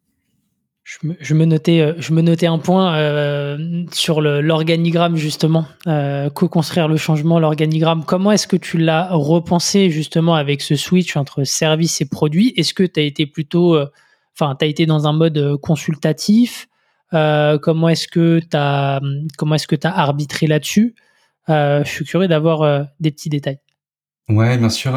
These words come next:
Speaker 2: Alors, on a, euh, énormément, alors, on a, on a nommé un codir, euh, ce qu'on n'avait jamais fait en début d'année,
Speaker 1: Mhm.
Speaker 2: avec, euh, des managers, euh, clés dans chacun des départements. Et avec ce codir, on a pu, euh, bien travailler déjà le discours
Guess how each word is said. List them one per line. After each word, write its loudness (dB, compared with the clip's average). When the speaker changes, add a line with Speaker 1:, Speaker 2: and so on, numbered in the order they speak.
Speaker 2:
Alors, 0
on 2
a, 2
euh, 0
énormément, 0
alors, 2
on 4
a, 2
on 4
a 4
nommé 4
un 4
codir, 0
euh, 0
ce -12
qu'on -4
n'avait 0
jamais 0
fait -6
en 2
début 2
d'année, 2
Speaker 1:
Mhm. -4
Speaker 2:
avec, 2
euh, 2
des 0
managers, 2
euh, 2
clés -2
dans -2
chacun 0
des 4
départements. -2
Et 0
avec 2
ce -2
codir, 0
on 0
a 2
pu, -6
euh, -2
bien -4
travailler -2
déjà 0
le -6
discours -8